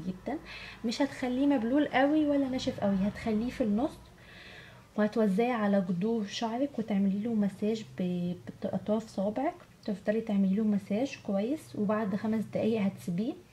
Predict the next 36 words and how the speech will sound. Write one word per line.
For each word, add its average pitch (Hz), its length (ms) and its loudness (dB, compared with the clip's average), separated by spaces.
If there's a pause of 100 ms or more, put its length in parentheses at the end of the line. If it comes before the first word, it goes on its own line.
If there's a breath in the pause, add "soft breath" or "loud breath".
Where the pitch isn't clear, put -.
(320 loud breath)
المفروض 226 300 -2
ان 220 80 2
انت 226 200 -2
تسيبيه 208 520 -2
من 214 240 4
اربع 214 360 2
لخمس 208 500 2 (140)
ساعات 185 300 0 (220)
على 185 140 2
الشعرايه، 190 600 -2
بعد 202 300 -2
كده 214 260 0
تشطفي 196 500 0
بيه 190 160 0
شعرك. 214 380 -2 (640 loud breath)
آه، 202 200 2
بتعملي 214 480 2
بيه 233 80 2
حمام 214 420 2
زيت 214 380 0
مره 208 360 6
في 214 80 -6
الاسبوع، 208 420 -2 (280)
تعمليه 202 580 2
بالمساج 196 680 2
وعلى 180 360 2
جذور 202 180 2
شعرك 202 380 0
مره 202 160 4
في 196 120 -6
الاسبوع. 196 440 2 (480 loud breath)
لو 214 80 6
حبيتي 240 420 4
تعمليه 226 340 4
على 226 220 2
شعرك 226 360 4